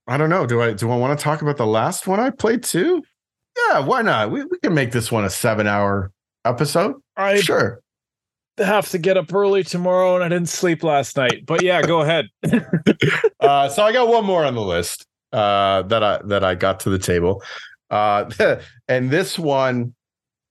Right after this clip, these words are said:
Speaker 1: so this was a, another birthday gift for my parents called, uh, Micro Macro Crime City.
Speaker 2: Oh, I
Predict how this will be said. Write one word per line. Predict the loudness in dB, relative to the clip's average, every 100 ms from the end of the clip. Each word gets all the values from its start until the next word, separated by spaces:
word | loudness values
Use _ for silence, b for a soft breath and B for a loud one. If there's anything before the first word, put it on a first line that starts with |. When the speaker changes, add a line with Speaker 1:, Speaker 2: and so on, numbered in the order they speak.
| _ _
Speaker 1:
so | -4 0
this | 0 -2
was | -2
a, | 0 2 2 0 -2
another | -2 0 0 0
birthday | 0 -2 -2 -2
gift | -2 -2
for | 0
my | 0
parents | 0 0 0 -2
called, | -2 0 0
uh, | 0 0
Micro | 0 0 0 0 0
Macro | 0 -2 -2 -2
Crime | 0 0 -2
City. | -2 0
Speaker 2:
Oh, | 2 2
I | 0